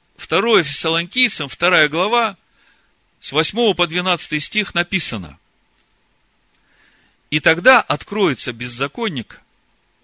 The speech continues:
которого Господин Иешуа убьет духом уст своих и истребит явлением пришествия своего,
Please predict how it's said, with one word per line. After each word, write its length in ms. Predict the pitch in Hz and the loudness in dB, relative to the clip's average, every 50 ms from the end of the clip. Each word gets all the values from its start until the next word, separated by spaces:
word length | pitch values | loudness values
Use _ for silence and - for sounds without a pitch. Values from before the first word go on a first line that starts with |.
| _ _ _ _ _ _ _ _ _ _ _ _ _ _ _ _ _ _ | _ _ _ _ _ _ _ _ _ _ _ _ _ _ _ _ _ _
которого 540 | - 139 147 - 247 247 220 202 175 160 - _ _ | -6 -4 -2 2 2 4 4 4 2 2 -2 _ _
Господин 540 | 123 135 185 - - - 220 214 196 220 196 | -2 -2 -2 0 2 2 2 2 2 0 -2
Иешуа 640 | 165 151 156 151 - - 247 254 226 170 104 85 - _ _ _ _ _ _ _ _ _ _ _ _ _ _ _ - | -2 -2 -2 -2 -2 -4 -4 -4 -4 -4 -4 -6 -8 _ _ _ _ _ _ _ _ _ _ _ _ _ _ _ -8
убьет 520 | - 175 170 170 214 240 214 - - - _ - | -6 -6 -4 0 2 4 4 2 0 -6 _ -12
духом 460 | 131 127 226 220 - - 156 147 - _ - | -6 -4 -4 -4 -4 -4 -6 -6 -6 _ -8
уст 240 | 214 269 254 - - | -4 -4 -4 -4 -4
своих 520 | - 131 123 110 98 87 - - - - _ _ _ _ _ _ _ _ _ _ _ _ _ _ _ _ _ _ _ _ | -6 -4 -4 -4 -4 -4 -10 -16 -20 -20 _ _ _ _ _ _ _ _ _ _ _ _ _ _ _ _ _ _ _ _
и 180 | - 165 208 226 | -4 0 0 2
истребит 560 | 214 - - 262 262 254 220 233 220 175 - | 0 0 -2 -2 -2 0 0 0 0 0 -2
явлением 520 | - 165 165 175 185 180 165 151 143 135 123 | -4 -4 -2 0 0 0 0 0 -4 -6 -6
пришествия 640 | 135 143 - - - 240 240 208 - - 131 123 | -4 -2 0 0 2 0 0 -2 -2 -6 -8 -8
своего, 460 | - - 110 113 107 95 80 76 - | -8 -6 -6 -6 -6 -6 -8 -12 -18